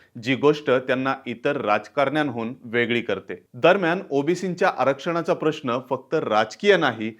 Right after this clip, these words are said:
तर सामाजिक न्यायाचा आहे हे त्यांनी स्पष्ट केल्याने हे सगळं ते फक्त राजकीय लाभासाठी करत नसून ओबीसी समाजाच्या कल्याणासाठी करत असल्याचं स्पष्ट झालंय. अशातच दोन सप्टेंबरला काढण्यात आलेला जीआर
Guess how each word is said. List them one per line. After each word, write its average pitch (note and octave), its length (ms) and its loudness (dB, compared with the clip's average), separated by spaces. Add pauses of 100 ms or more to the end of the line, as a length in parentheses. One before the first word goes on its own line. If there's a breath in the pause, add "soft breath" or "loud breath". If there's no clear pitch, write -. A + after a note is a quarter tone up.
(200 soft breath)
तर B2+ 80 2
सामाजिक B2+ 680 -2
न्यायाचा A2+ 520 2
आहे G2+ 200 0
हे - 280 -16
त्यांनी A#2+ 300 -2
स्पष्ट D#3 420 0
केल्याने C#3+ 440 4 (340 soft breath)
हे D3+ 100 2
सगळं E3+ 400 4
ते D3+ 200 -2
फक्त D3 340 -6
राजकीय B2+ 640 0
लाभासाठी C#3+ 680 2
करत E3 280 4
नसून C#3+ 380 -2 (340 soft breath)
ओबीसी F#3 460 0
समाजाच्या C#3+ 560 0
कल्याणासाठी C#3 800 0
करत B2 300 -2
असल्याचं A#2+ 360 -2
स्पष्ट A#2+ 420 -4
झालंय. F#3 300 -6 (220)
अशातच F3+ 600 4
दोन C3 340 0
सप्टेंबरला D#3 760 2
काढण्यात B2+ 500 0
आलेला B2+ 280 2
जीआर A#2+ 400 2